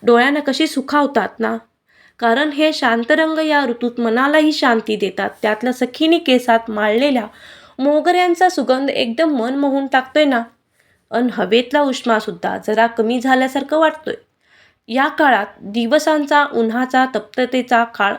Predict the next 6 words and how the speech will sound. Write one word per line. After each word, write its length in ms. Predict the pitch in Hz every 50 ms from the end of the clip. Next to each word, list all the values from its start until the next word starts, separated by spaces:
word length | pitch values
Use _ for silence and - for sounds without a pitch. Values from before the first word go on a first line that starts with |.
| -
मोठा 380 | 247 240 240 226 240 - 240 247
आणि 300 | 240 233 240 277 381 381 - - - - - _
शांततेची, 720 | - - 277 254 240 233 233 240 294 294 311 311 - 311 294 302
थंडाव्याची 640 | 269 269 240 226 226 226 226 233 240 240 - 269
रात्र 360 | 240 226 214 202 - - 262 320 - - _ _ _ _ _ -
लहान. 400 | 254 269 254 226 214 180 - 220